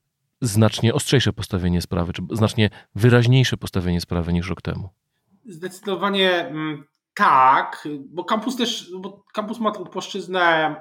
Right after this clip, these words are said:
Speaker 2: długoterminową, płaszczyznę taką, o której, tą, którą opisywałem wcześniej dla samego Rafała Trzaskowskiego, jego środowiska, ale, no, ma też płaszczyznę bieżącą. No i w tym roku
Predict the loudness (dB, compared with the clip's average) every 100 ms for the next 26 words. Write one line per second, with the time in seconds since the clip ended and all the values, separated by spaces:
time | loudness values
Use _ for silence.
0 | -14 -12 -10 -4 -4 -4 -6 -2 -2 0
1 | 2 2 -2 -14 -14 -10 -10 -8 -6 -4
2 | -6 _ _ _ _ -16 -14 -6 0 0
3 | -2 -6 -4 -4 -4 -4 -6 -6 -6 0
4 | 0 -2 -4 -4 -2 -4 -4 -6 -6 -4
5 | -4 -4 -2 -4 -4 -14 -16 -18 -14 -8
6 | -6 -4 -6 -6 -8 -8 -12 -2 0 0
7 | -8 -20 -20 _ 2 2 4 0 -2 -10
8 | _ -8 -4 -4 -6 -10 -10 -6 -4 0
9 | 2 4 4 2 -2 -2 -4 -4 -4 2
10 | 2 2